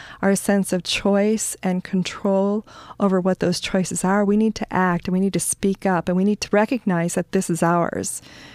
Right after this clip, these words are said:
It's our issue. It's not just up to the commodity growers and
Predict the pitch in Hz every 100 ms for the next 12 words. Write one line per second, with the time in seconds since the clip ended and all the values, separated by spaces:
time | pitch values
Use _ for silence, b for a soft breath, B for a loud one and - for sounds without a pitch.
0 | B 180 - 185 175 170 170 - - -
1 | - 190 175 - 190 - 185 - - 190
2 | 180 175 - 180 175 175 175 - 175 170
3 | 170 170 170 175 170